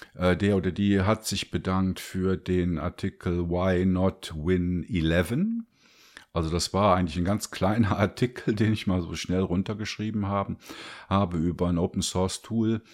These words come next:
äh, was man sich installieren kann und die eigene Hardware daraufhin überprüfen kann, ob denn, äh, Windows elf unterstützt wird. Und, äh, da kamen dann schon seltsame Ergeb-, oder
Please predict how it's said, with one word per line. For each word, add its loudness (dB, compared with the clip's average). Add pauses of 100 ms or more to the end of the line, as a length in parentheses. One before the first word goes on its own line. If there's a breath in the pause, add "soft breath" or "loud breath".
(340 loud breath)
äh, -4
was 0
man -2
sich -4
installieren -2
kann 0
und -4
die -2
eigene 0
Hardware 0
daraufhin -2
überprüfen -6
kann, -4
ob -10
denn, -2
äh, -6
Windows -4
elf -4 (360 loud breath)
unterstützt -6
wird. -4
Und, -4
äh, -4
da -6 (300)
kamen -4
dann -2
schon -2
seltsame -2
Ergeb-, -2
oder 0